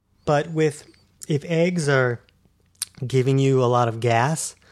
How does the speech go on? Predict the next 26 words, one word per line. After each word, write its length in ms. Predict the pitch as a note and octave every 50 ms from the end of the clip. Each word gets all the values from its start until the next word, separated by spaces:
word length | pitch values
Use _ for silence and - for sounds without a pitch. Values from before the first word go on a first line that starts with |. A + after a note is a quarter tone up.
| _ _ _ -
then 580 | C3+ A2+ B2 A#2+ A#2+ A#2+ A#2 A#2 A#2 A#2 C3 C#3 - _ _
you're 160 | - D3 C3+
not 240 | B2+ B2 A#2+ A#2+ A2
digesting 680 | - A#2+ A#2 A#2 A2 A#2+ A#2+ A2 - - B2 A2+ A2+ A#2
eggs 340 | C3+ C3+ B2 A#2 A2 G#2+ G#2
well. 380 | G#2+ G#2+ G#2 G2+ G2 G2 F#2+ - _ _ _ _ _ - - -
And 160 | - B2 A#2 C3+
eggs 520 | D3+ D3+ D3 D3 D3+ C#3 C3+ B2 - - - - - - - - - -
are 100 | A#2+ A#2
pretty 260 | - - D#3+ D#3+ E3
much 260 | D3+ D3 C#3 - -
the 140 | - C#3 C#3
easiest 720 | C3 C3+ C3+ B2+ C3+ C3+ B2+ B2 A#2 - - - - - - - - _ _ _ _ _ _ - -
animal 300 | - D#3 D3 C#3+ C3 A#2+
protein 680 | A2 - B2 A#2+ A#2 A2 - B2 A#2 A2 A2 A2 G#2 G2+ -
to 120 | - B2 G#2
break 280 | A#2 A2+ A2 G#2+ A2
down. 480 | - C3+ C3 B2+ A#2+ A2 G#2+ G#2 G#2 G2+ - - - - - - -
So 540 | - - - - A#2+ A#2 A2+ A2 A2+ C3 D3 D#3+ -
that 340 | C#3+ B2+ B2 B2+ C3 D3 D3+
will 120 | D3 C#3
give 180 | B2 C#3 C3+ C3+
you 60 | B2+
some 180 | - B2+ B2
indication 720 | B2 A#2+ A#2 A2 - - B2 A#2+ A2+ - - A#2 A#2 A#2 A2
that, 240 | A2+ A2+ A2 A2+